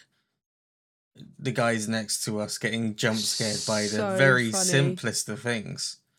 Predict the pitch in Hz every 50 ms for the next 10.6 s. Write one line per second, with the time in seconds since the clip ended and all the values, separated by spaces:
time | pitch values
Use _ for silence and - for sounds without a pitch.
0 | _ - - 330 311 311 330 320 - - 392 370 359 - 277 294 262 - - -
1 | 247 240 294 285 311 311 320 311 - - - 247 277 277 262 240 - 294 277 277
2 | 277 285 302 320 311 - - 277 220 285 254 - - - 240 208 220 226 220 -
3 | 233 233 240 226 - - - - - 165 - - - - - 233 233 233 220 214
4 | 214 208 - - - - - - - _ _ - - 202 233 233 226 208 247 233
5 | 233 254 269 - - - 285 254 233 247 247 226 226 226 233 233 208 202 - 175
6 | 202 214 233 233 220 233 226 220 226 226 214 214 208 175 214 220 208 202 214 214
7 | 214 - - 240 233 208 202 208 214 202 - - 208 202 208 208 202 196 190 180
8 | 175 180 202 - - - 185 185 185 180 180 - - - 233 220 - 233 220 220
9 | - _ - - - - - - - 247 262 254 233 - - 269 254 - 269 240
10 | 240 240 247 220 - - 208 208 208 202 196 190